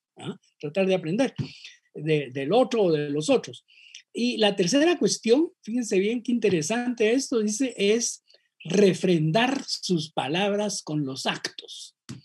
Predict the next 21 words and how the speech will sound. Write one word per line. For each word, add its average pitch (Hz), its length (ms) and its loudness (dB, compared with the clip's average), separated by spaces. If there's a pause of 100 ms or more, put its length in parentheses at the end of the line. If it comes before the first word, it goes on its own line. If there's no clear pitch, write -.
(880)
Esto 233 260 -2
es 214 120 -2
fundamental, 147 720 0
dice, 269 220 2
para 170 260 2
vivir 240 480 8
bien, 330 320 8
tú 302 80 8
no 311 160 6
tienes 311 260 2
que 277 120 0
refrendar 240 800 0
sus 220 220 -8
palabras 285 460 -2
con 277 140 -2
los 277 160 -2
actos. - 440 -2
Lo 202 180 -4
que 214 100 -2
uno 302 380 2
dice 311 440 4